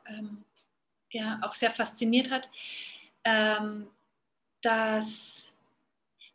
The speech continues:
Trauma ja in Beziehung geschieht. Das hast du uns, glaub ich, gesagt, sogar bei der Ausbildung beigebracht. Ähm, Trauma besch-, geschieht in Beziehung mit anderen Menschen. Und deswegen, ja, kann es eigentlich auch wieder nur geheilt werden in Beziehung.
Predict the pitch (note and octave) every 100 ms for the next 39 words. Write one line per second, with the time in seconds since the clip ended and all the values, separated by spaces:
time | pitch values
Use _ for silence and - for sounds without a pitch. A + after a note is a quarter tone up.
0 | - G3+ A3 B3 A#3+ - B3 A#3+ - -
1 | B3 A#3+ A3 - - F4 - - - B3
2 | C#4 C4+ B3+ B3+ C4 - - C4 B3+ A#3
3 | - B3+ - B3+ A#3+ A#3 B3 A#3+ A#3+ -
4 | - G#3 G#3+ G#3+ A3 G3+ A3 A3 A3 -
5 | - - - G3+ - B3+ B3+ C4+ C4+ B3+
6 | - C#4 C4+ C4+ A#3 B3 A#3+ A#3+ B3 -
7 | C4+ C4+ - - - - _ A3 A3 A3
8 | G#3+ - A#3 A#3 A3+ A3 A3 - _ _
9 | _ _ _ _ - G#3 G#3+ A3 G#3 -
10 | A3 - - A#3 A3 A3 A3+ A3 A3+ -
11 | A3 B3+ G3+ G3 - G3+ G3 F#3+ - -
12 | G3 F3+